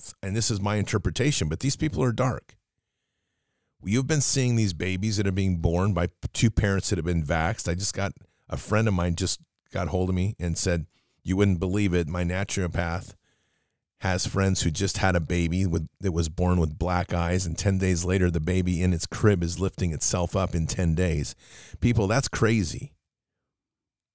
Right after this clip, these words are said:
And that's the byproduct of this injection. Okay, and this is my theory, because I think that what you're seeing is you're seeing them create the new Nephilim class. These people, these babies are probably gonna be sterile,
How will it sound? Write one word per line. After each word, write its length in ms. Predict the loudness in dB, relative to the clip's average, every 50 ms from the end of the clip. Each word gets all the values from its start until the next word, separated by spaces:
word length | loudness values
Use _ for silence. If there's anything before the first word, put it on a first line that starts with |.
| _ _ _ _
And 160 | 0 2 4
that's 240 | 4 4 4 2 0
the 80 | -4 -2
byproduct 840 | 0 2 2 2 2 2 2 2 2 4 2 2 0 -2 -4 -6 -4
of 160 | -4 -2 0 0
this 180 | 0 0 0
injection. 640 | 0 0 0 0 0 0 0 0 -2 -2 -6 -6 -8 -10 _ _ _ _ _ _ _ _ _ _ _ _ _ _ _ _ _ _ _ _ _ _ _ _ _ _ _ _ _ _ _ _ _ _ _ _ _ _ _ _ -12
Okay, 360 | -10 -6 -4 -4 -4 -4 -4 -2
and 200 | 0 0 2 4
this 220 | 4 2 4 2
is 100 | 2 0
my 220 | 0 2 0 0
theory, 440 | 0 2 2 4 4 4 4 2 0
because 280 | -2 0 0 0 0 2
I 80 | 0
think 300 | -2 0 0 0 0 0
that 100 | 0 -2
what 240 | 2 2 2 2 2
you're 140 | 0 0 0
seeing 500 | 0 0 0 0 0 0 0 0 2 2
is 240 | 2 2 2 2 2
you're 80 | 0
seeing 640 | 0 0 0 0 0 0 0 2 2 2 2 2 2
them 360 | 0 2 2 2 2 2 0
create 640 | 0 -2 -4 -2 -2 -2 0 0 -2 -2 -4 -4
the 80 | -4 -2
new 180 | -2 0 0 0
Nephilim 520 | 0 0 0 -2 -2 -2 0 0 0 0
class. 440 | -2 -4 -6 -8 -8 -10 -12 -12 -14 _ _ _ _ _ _ _ _ _ _ _ _
These 80 | -12 -4
people, 280 | -2 -2 -2 -2 -2
these 100 | -4 -2
babies 340 | -2 0 -2 0 0 0 -2
are 60 | 0
probably 260 | 0 2 2 2 0 0
gonna 100 | 0 0
be 60 | 0
sterile, 560 | 0 -2 -2 -2 0 0 0 0 -2 -6 -8